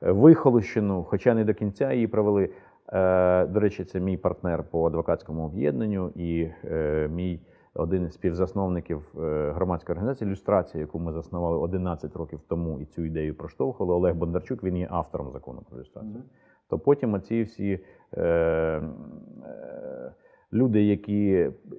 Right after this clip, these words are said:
Speaker 1: раніше ніхто не чув, що вони таке пропагують, але вони потім примазались до цієї ідеї, а по ходу її, е, на ділі, е, ще й вихолостили і, наприклад, забрали звідти про те, що виборні осо-, виборні посади,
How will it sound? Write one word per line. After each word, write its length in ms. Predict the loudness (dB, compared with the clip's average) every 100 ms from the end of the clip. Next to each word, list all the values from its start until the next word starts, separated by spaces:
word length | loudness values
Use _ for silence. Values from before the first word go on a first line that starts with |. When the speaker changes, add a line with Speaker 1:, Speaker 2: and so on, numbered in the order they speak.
| -4
Speaker 1:
раніше 680 | 2 2 2 2 4 4 2
ніхто 300 | -2 -2 0
не 100 | 0
чув, 260 | 4 2 2
що 120 | -2
вони 180 | -2 -2
таке 200 | -4 -4
пропагують, 420 | -4 -2 -2 0
але 140 | 2 2
вони 180 | 0
потім 260 | -2 -4 -2
примазались 580 | 2 2 2 0 -4 -4
до 120 | -6
цієї 360 | -6 -4 -4 -2
ідеї, 360 | -2 -2 -4 -8 -20 -20 _ 4
а 120 | 4
по 160 | 6
ходу 300 | 6 6 6
її, 500 | 6 4 2 0 0 -2 -8
е, 40 | -4 0 2 2 2
на 120 | 0
ділі, 440 | 0 0 0 0 -2 -6 -10
е, 240 | -6 -6
ще 160 | -6 -4
й 160 | -2 0
вихолостили 800 | 0 0 -2 -4 -4 -2 -2
і, 240 | -2 -4 -4
наприклад, 400 | -4 -2 -2 2
забрали 380 | 4 4 4 2
звідти 320 | 0 -2 -2
про 180 | -4 -4
те, 140 | -4
що 180 | -4 -8 -10 -16 -2
виборні 480 | 2 6 6 4 -4
осо-, 400 | -6 -4 -2 2
виборні 540 | 6 6 4 0 0 -4 -8
посади, 520 | -4 0 2 2 -2